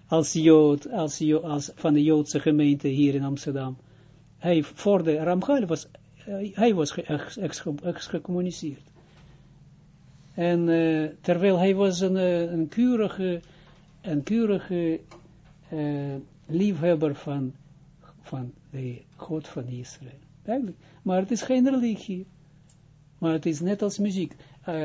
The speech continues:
Spinoza, de werken van Spinoza, het is net als muziek van Bach. Zo is het ook, beschrijft hij het goddelijke net als, het is, het is, eh, het is ethiek van Spinoza, het is iets wat, als ik niet,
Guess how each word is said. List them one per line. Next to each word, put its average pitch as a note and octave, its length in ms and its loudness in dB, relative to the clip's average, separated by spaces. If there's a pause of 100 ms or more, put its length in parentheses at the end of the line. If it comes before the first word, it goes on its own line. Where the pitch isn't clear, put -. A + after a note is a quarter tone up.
(100)
Spinoza, F3+ 600 -2
de D3 120 -2
werken E3+ 380 -4
van F3 120 -6
Spinoza, G#3+ 540 -4
het F3 220 -6
is E3+ 160 -6
net G3+ 240 -4
als F3 240 -8 (260)
muziek D3 340 -4
van D3 200 0
Bach. C3 400 -8 (600)
Zo G#3+ 360 -2
is F#3 120 -4
het E3+ 140 -8
ook, F3 220 -6
beschrijft G#3+ 600 -4
hij F#3+ 160 -2
het E3 160 -4
goddelijke F3 640 -4
net G3 300 -4
als, E3 360 -8 (540)
het E3+ 360 -18
is, D3+ 200 -10
het D3 180 -8
is, C3+ 220 -8
eh, C#3 160 -6
het C#3 220 -16
is C3+ 360 -12 (400)
ethiek - 460 -8
van C3 320 -10
Spinoza, D#3+ 540 -8
het C#3+ 240 -14
is C3+ 160 -16
iets C#3+ 300 -12
wat, C3+ 140 -16 (880)
als D3 340 -8
ik C#3 180 -10
niet, C#3+ 300 -6